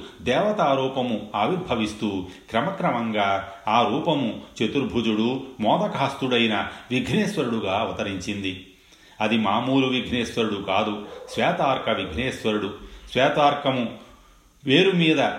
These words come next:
అదే తెల్లటి వర్ణముతో స్వయంభువై అవతరించాడు శ్వేతార్క గణపతి. విషము, హాలాహలము, గరళము పేరేదైనా, ఏ రూపంలోనున్నా అది మృత్యువుకు చిహ్నము.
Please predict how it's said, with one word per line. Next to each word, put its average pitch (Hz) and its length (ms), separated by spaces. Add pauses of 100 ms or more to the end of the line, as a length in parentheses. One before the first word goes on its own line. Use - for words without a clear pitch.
(140)
అదే 185 260
తెల్లటి 170 460
వర్ణముతో 135 760 (160)
స్వయంభువై 131 760 (160)
అవతరించాడు 107 880 (240)
శ్వేతార్క 113 600 (360)
గణపతి. 101 420 (1600)
విషము, 117 560 (260)
హాలాహలము, 123 880 (220)
గరళము 135 600 (180)
పేరేదైనా, 147 840 (180)
ఏ 143 160
రూపంలోనున్నా 135 1000 (200)
అది 104 140
మృత్యువుకు 107 760 (180)
చిహ్నము. 98 300